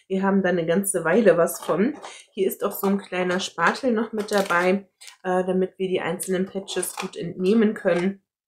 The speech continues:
Gold hat ja dann noch so diese, ähm,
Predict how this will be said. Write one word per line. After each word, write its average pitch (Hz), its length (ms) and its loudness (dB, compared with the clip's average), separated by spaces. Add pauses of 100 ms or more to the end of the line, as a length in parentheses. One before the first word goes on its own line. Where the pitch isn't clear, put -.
(300)
Gold 202 340 6
hat 208 220 0
ja 196 100 2
dann 185 160 0
noch 190 160 0
so 185 200 -2
diese, 170 640 0 (500)
ähm, 170 600 -4